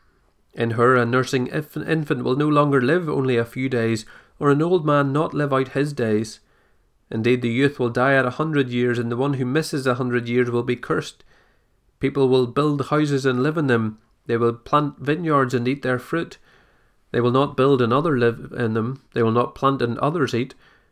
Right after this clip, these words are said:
For my people's lives will be like the lifetime of a tree. My chosen ones will fully enjoy the work of their hands.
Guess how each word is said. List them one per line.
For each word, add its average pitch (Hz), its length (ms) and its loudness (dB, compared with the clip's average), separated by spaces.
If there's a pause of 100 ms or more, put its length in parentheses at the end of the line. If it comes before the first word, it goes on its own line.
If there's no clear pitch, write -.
(240)
For - 100 -10
my 139 140 2
people's 160 440 -2
lives 135 320 0
will 135 100 0
be 127 140 0
like 127 220 0
the 120 80 -4
lifetime 143 500 -2
of 131 120 -2
a 123 80 2
tree. 104 460 -2 (460)
My 120 140 0
chosen 131 460 2
ones 127 220 0
will 120 140 2
fully 160 440 -2
enjoy 127 320 0
the 123 100 -2
work 135 260 -2
of 127 120 -4
their 120 160 -2
hands. 107 580 -4